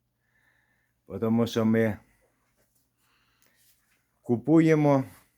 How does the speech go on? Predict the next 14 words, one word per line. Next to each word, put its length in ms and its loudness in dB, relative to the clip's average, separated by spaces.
завжди 580 0
заощаджуємо, 1040 2
а 100 -6
потім 540 2
починаємо 560 4
косити. 640 -2
Після 300 2
того, 560 2
як 220 0
закінчив 540 0
роботу, 500 2
в 40 -6
тебе 240 0
трусяться 760 -4